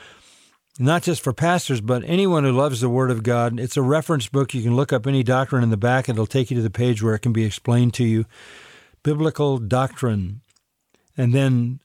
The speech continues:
again, to remind you, the MacArthur Study Bible is available in the New American Standard, the New King James, or the E S V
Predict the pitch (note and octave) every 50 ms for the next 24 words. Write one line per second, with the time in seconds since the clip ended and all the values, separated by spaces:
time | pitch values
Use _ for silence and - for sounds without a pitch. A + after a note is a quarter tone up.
0 | _ _ _ C#3+ C3 A#2 C#3 C#3 B2+ A#2 G#2+ G#2 - - C3 A#2+ B2 A#2+ A#2+ A#2+
1 | B2 A#2+ A2 G#2 A2+ G#2 G#2 G#2 G#2+ - - C3 C3+ C#3 - D3+ C#3 A#2+ - -
2 | - - D3 C#3+ D3 D3+ C#3 A#2 A#2+ C3 B2+ C#3 C#3 B2+ C#3 C#3 C#3 A2+ - -
3 | - - - - - - _ _ _ _ - B2+ A2 F#2 A#2 G2 A#2 B2 C#3 C#3+
4 | D3+ C#3+ C#3+ D3 C#3+ C#3 C3+ B2 B2+ B2+ A#2+ A#2+ A#2 A#2 B2 C#3 C#3+ C#3+ C#3 C3+
5 | C3 - C#3+ B2 - - - D3+ D3+ D#3 D3+ C3+ A2+ B2 C3 C#3 C3 - - C#3+
6 | C3+ B2 G#2 B2 C3+ C3+ C#3+ C#3+ A#2 A#2+ A#2+ A2+ A#2 A#2+ C#3 C#3 C#3 C3+ B2+ A#2
7 | - C3 C3 C#3+ D3 C#3+ C#3+ C#3 C3+